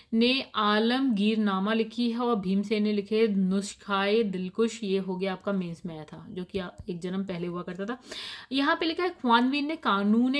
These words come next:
हुमायूनी नामक पुस्तक लिखी है, जिसे हुमायूं नामा के नाम से भी जाना जाता है। आगे बढ़ते हैं, सूची वन टू इनको भी मैच कराना है। तो यहाँ पे लिखा है आलमगिरी नामा जो है मिर्ज़ा मोहम्मद काजिम ने लिखी है, आपके तबकाते अकबरी जो है निज़ामुद्दीन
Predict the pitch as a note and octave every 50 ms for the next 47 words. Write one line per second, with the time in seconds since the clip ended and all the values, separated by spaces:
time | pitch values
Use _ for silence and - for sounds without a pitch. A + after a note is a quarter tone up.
0 | D4+ A#3+ - A3 G#3 G3+ G3+ G3+ G#3 G#3+ A3 A3 A3+ B3+ C4+ B3+ A3 G#3 G#3+ A#3
1 | A3+ - G#3 G#3 - A#3 A3+ A#3 A3+ G#3+ A3 B3 B3 B3 A#3+ C#4 C4+ G#3+ A3 G#3+
2 | A3 B3+ A#3+ G#3 G3+ F#3+ F#3 F#3 F#3+ G#3+ A#3+ A#3 A3 G3+ G3 G3+ G#3 G#3 A#3+ A3
3 | G3+ F#3 F3+ - G3+ G3 A3+ G#3+ G3+ F3+ E3+ E3+ - D#3+ - F3 F3 F#3 F3+ F#3
4 | G3 G3 A3 A3+ - A#3 G#3 G#3+ B3+ A#3+ A#3 G#3+ G#3+ G#3+ C4 B3 A3+ G3+ G#3 G3
5 | G#3+ G#3+ G#3 F#3+ F3 F3+ F3+ F3+ F3+ F3+ F3 - - - E3+ E3 D#3 D#3 D#3+ E3
6 | - _ _ _ _ _ _ _ _ _ _ _ _ _ _ - - - - -
7 | - _ - - _ _ _ _ _ _ _ _ - D4+ D#4 E4+ F4+ D#4+ C#4+ D4
8 | C#4 D4+ E4 E4 E4 E4+ D#4 D#4 D4+ D4+ D#4 D#4+ D4+ - B3 A#3+ B3 C#4 C#4 C#4
9 | B3 B3+ B3 C#4 C#4 B3 A#3 G#3+ A3 A3+ A#3 B3 A#3+ B3+ B3 C4 B3+ A#3 A3+ G#3+
10 | A3+ - G3 G3+ G3 G3 A3 A3+ A#3 A3+ A3+ A#3 C#4 C#4+ C#4+ C4 A#3 G3+ G3 G#3
11 | G#3+ A#3 B3+ B3 - G#3+ F#3+ F#3 F3 G#3+ A3 A3+ A#3 A#3 A3+ A3 - - B3+ B3+
12 | A#3+ B3+ C4 C4 B3+ A3+ G#3+ A3 - C4 C4 C4 - G#3+ G3+ - - G3 G3 F#3+
13 | G#3+ A3+ A3 G3+ G3 G3+ G#3 A3 G#3+ A3 A#3 A3 A#3 A3 G#3 F#3+ F3+ F#3+ F#3 F#3
14 | F#3+ F#3 F3+ F#3 A3+ A#3+ B3+ A#3+ F3 -